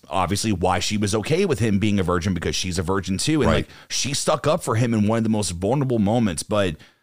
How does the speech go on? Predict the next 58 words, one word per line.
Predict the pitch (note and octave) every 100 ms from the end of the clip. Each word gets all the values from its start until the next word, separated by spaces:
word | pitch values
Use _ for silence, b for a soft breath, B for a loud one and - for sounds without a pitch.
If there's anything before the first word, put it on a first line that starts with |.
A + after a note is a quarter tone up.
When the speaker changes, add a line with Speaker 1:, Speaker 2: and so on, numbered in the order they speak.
| b b b _ _ -
Speaker 1:
for | - D#3+ G#2
hi-, | C3 -
for | A2+ B2
him | B2+ F#3+
to |
look | C#3 A#2+ C3
at | C3+
her | A#2+
and | A#2
just | A2
be | C#3
like, | B2 G#2+
he's | B2+
like, | G#2+
"You | E3+
don't | C4+
think | C4+ G#3+
I |
don't | G#3+
understand | A3+ G#3 - G3
pressure? | - E3+ F#3 A3
Well, | C#3
fuck | - D4+ A#3+ -
you." | D#3 C3+ D#2+
Speaker 2:
Yeah. | A2 A#2 D2 - _ _
Yeah. | F2 C#3 B2+
Speaker 1:
And, | E3 D3
and | C#3 C3 B2
it, | D3
like, | C3+ G#2+
and | B2+ A2+
that's | B2+ -
like, | A#2+ -
I | A2+
think | A#2+ F3
that's | D#3+
the | C3+
moment | B2 C3 A#2
that | A#2
all | A2 C3
of | C3
them | A#2+ G#2+
were | G#2+
like, | G2
"Whoa," | E2+ F#2 C#3 F#3 F#2+
like, | G#2 F#2
that's | C3+ D#3
the | A#3+
first | - F3 C3
time | D3+ C3+
he's | G2+ C#3 G2
lashed | F#2 A2 A#2 -
out | A#2 F#2+
at | -
anybody. | - A#2 G2 G#2
Speaker 2:
Yeah, | G2+
like, | F#2 -
snapped. | - G#2+ G2+ E2 - -